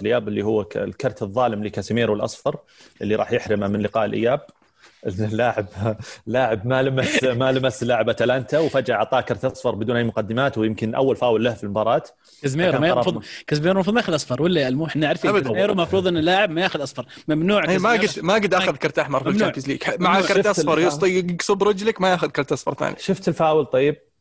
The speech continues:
Speaker 1: فاول، لا
Speaker 3: ما يحتاج
Speaker 1: يستحق.
Speaker 3: تشوفه، ما يحتاج
Speaker 1: ما
Speaker 3: تشوفه
Speaker 1: يستحق.
Speaker 3: حتى،
Speaker 1: أم-،
Speaker 3: حتى
Speaker 1: حتى
Speaker 3: ما
Speaker 1: فاول،
Speaker 3: يحتاج تشوفه يعني.
Speaker 1: ما في فاول أصلًا عشان ياخذ كرت أصفر، مو فاول أصلًا الكورة اللعبة.
Speaker 3: مم. طيب، فسر لي الكرت الأحمر، تعال.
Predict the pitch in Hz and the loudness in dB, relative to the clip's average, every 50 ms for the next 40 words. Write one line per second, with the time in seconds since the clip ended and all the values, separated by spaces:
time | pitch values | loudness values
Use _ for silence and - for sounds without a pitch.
0 | _ _ _ _ _ _ _ _ _ _ _ _ _ _ - - - 233 202 123 | _ _ _ _ _ _ _ _ _ _ _ _ _ _ -20 -12 -4 0 0 2
1 | 131 - 247 240 - 277 254 226 - - 233 240 196 147 139 180 226 233 - 269 | 2 2 0 2 2 2 2 2 2 2 2 2 2 2 0 0 0 0 0 -2
2 | 220 180 226 220 220 175 165 190 - 190 - - - 160 170 - 208 - - 214 | -2 0 2 2 2 4 2 2 0 0 -4 -2 -4 -4 -2 -2 -2 -2 0 0
3 | 175 175 202 220 240 208 180 156 131 - 165 143 123 120 123 - 143 - 156 202 | 2 2 2 2 2 2 0 0 0 -2 -2 -2 -2 -4 -6 -6 -6 -2 0 0
4 | 226 - 247 - 240 269 262 190 151 - 202 - - 131 113 98 95 92 - 123 | 2 2 2 2 2 2 2 2 2 0 -2 -4 -4 -4 -4 -4 -4 -4 -2 -2
5 | 120 120 117 - - 120 - 135 123 - - - 95 110 127 156 180 - - 202 | -2 -2 -2 -2 -6 -4 -4 -4 -6 -6 -10 -12 -8 -2 -2 -2 -2 0 0 0
6 | 214 165 117 127 135 - - 117 95 95 92 - - 127 113 95 92 95 95 98 | 2 2 2 2 0 -4 -6 -6 -4 -4 -6 -4 -2 -2 -2 -2 -2 -2 -2 -4
7 | 85 - - - _ _ _ _ _ _ _ _ _ _ _ - 214 185 147 147 | -4 -6 -12 -20 _ _ _ _ _ _ _ _ _ _ _ -12 -4 -2 0 0
8 | 143 131 123 _ _ _ _ _ _ _ _ _ - 175 175 165 185 170 - 220 | 0 -2 -4 _ _ _ _ _ _ _ _ _ -2 -2 0 0 -2 -2 0 0
9 | 214 208 170 135 - 156 151 - 165 - 120 135 135 - - 147 143 131 123 | 0 0 0 0 0 -2 0 2 0 0 0 0 -2 -2 0 0 0 0 -2